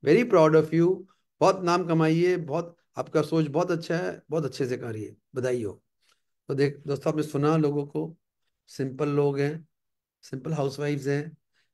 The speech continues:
खैर, यहाँ पे सिर्फ हाउसवाइफ आ जाइए, उसमें, आ, लेडीज और जेंट्स सारे मिलके काम कर रहे हैं, आपको बहुत सारे लोग मिल जाएंगे। हाँ, तो अनिल जी, मैं आपको एक बार यहाँ इनवाइट करता हूँ। आप एक मिनट के लिए,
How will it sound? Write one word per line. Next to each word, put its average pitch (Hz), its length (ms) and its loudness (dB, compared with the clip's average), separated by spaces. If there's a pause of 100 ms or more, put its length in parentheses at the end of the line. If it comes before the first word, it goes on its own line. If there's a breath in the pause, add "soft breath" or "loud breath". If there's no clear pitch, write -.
खैर, 151 160 4
यहाँ 156 120 2
पे 165 120 2
सिर्फ 165 180 0
हाउसवाइफ 139 340 2
आ 156 120 2
जाइए, 143 240 -2
उसमें, 170 220 -6
आ, 123 220 -6 (560)
लेडीज 139 460 0
और 156 100 6
जेंट्स 143 320 -2
सारे 135 200 -4
मिलके 131 360 -4
काम 147 240 -2
कर 139 140 -4
रहे 147 140 -4
हैं, 165 60 -12 (520)
आपको 139 140 -2
बहुत 120 240 0
सारे 143 120 0
लोग 143 120 0
मिल 143 180 -2
जाएंगे। 143 320 -4 (760)
हाँ, 147 320 -6 (400)
तो 180 420 0 (280)
अनिल 175 180 2
जी, 233 120 2
मैं 190 140 6
आपको 180 460 4
एक - 260 0
बार 160 120 2
यहाँ 160 120 4
इनवाइट 151 380 2
करता 151 260 -4
हूँ। 139 340 -8 (1200)
आप 127 220 -6
एक 165 180 2
मिनट 160 260 0
के 139 80 -2
लिए, 131 440 0